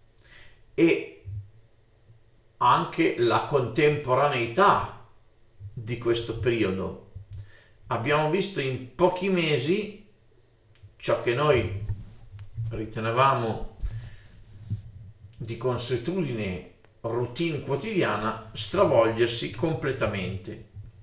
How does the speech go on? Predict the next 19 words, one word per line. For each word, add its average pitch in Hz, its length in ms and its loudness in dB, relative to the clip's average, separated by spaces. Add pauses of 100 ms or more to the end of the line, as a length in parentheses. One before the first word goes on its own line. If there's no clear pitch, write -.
(600)
E 139 100 4
mai 196 540 6
ci - 140 -4
saremmo 185 520 2
sognati 135 1120 -2 (560)
di 139 140 -6
dover 151 320 6
tirare 156 340 4
fuori 147 340 2
i - 40 -4
denti 107 420 2
per - 580 4 (180)
riottenere 143 840 2
nuovamente 135 1040 0 (1000)
libertà, 123 840 2
situazioni 190 840 0
che 151 160 -2
ci - 100 -4
sembravano 139 1000 0